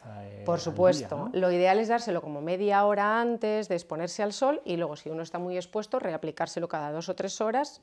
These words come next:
Speaker 2: y, sobre todo, si suda o está en contacto con agua o se está todo el rato secando con la ropa. Y entonces, bueno, pues al final se lo acaba uno eliminando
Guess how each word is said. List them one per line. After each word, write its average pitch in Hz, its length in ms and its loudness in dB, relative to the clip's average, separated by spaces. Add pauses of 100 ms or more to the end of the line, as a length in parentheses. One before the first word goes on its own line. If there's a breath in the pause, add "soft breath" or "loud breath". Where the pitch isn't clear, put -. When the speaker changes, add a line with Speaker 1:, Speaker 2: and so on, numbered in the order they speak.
Speaker 2:
y, 180 100 -8
sobre 143 320 -8
todo, 156 280 -6
si 147 160 -10
suda 190 720 4
o - 560 -4
está - 160 -10
en 156 60 -10
contacto 160 440 -10
con 151 180 -8
agua 202 600 2 (340 loud breath)
o 160 140 -4
se 160 120 -8
está 165 200 -2
todo 160 140 2
el 151 80 0
rato 156 240 0
secando 165 480 0
con 156 580 -4
la 151 100 -4
ropa. 202 600 2
Y 185 40 -2
entonces, 147 220 -8
bueno, 151 160 -10
pues 156 120 -14
al 147 80 -12
final 160 200 -8
se 165 100 -8
lo 165 40 -4
acaba 160 180 -4
uno 165 160 -4
eliminando 165 720 -6